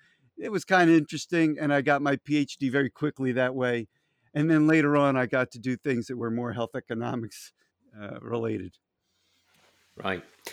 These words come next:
Speaker 2: So, um, let's, let's move into some of the conditions. You're an expert on, on psoriasis and its treatment, and I know there've been some recent advances with various medications. And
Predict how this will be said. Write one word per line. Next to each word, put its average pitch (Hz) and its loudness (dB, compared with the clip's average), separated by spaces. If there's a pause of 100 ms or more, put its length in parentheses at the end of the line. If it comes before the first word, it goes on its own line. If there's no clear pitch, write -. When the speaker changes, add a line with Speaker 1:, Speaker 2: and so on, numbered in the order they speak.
Speaker 2:
So, 165 0
um, 143 0 (340)
let's, - -4
let's 151 -6
move 143 -2
into 127 -4
some 127 -6
of 110 -8
the 117 -10
conditions. 101 -6
You're 120 0
an 117 0
expert 127 -2
on, 107 -2 (420)
on 98 -2
psoriasis 107 4
and 107 -2
its - -8
treatment, 98 -4
and 117 -6
I 117 -4
know 151 2 (440)
there've 180 -2
been 254 -2
some 220 0
recent 175 2
advances 147 2
with 90 -8
various 92 -2
medications. 101 -2
And 90 -8